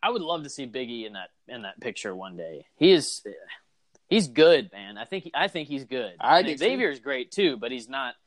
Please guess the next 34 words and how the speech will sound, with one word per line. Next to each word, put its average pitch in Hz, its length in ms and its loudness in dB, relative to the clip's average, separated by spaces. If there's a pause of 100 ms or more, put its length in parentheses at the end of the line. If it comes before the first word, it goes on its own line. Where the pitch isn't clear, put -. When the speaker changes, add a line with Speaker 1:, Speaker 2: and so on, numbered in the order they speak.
(640)
Speaker 1:
He's 170 140 -2
on 170 160 0
that 147 180 -6
Kofi 147 300 -6
level 127 280 -4
of, 113 100 -12
like, 113 200 -6
let's, 127 380 -10
you 143 80 -8
know, 113 160 -8 (220)
give 160 120 2
him 156 140 -2
ten 151 240 -4
more 143 180 0
years 131 500 -4
and 123 100 -14
then 127 140 -12
we'll 120 100 -8
do 120 160 -6
the 110 80 -12
sad 110 320 -4
story 110 340 -6
again. 101 160 -8
Speaker 2:
Right. 147 260 6 (560)
<laughs> - 640 -20
That's 147 260 0
probably 151 280 4
what 131 160 -4
they're 135 100 0
Speaker 1:
<laughs> - 20 -8
Speaker 2:
holding 147 240 -6
out 135 220 -10
for. 117 260 -16 (800)
Speaker 1:
Yeah. 123 380 4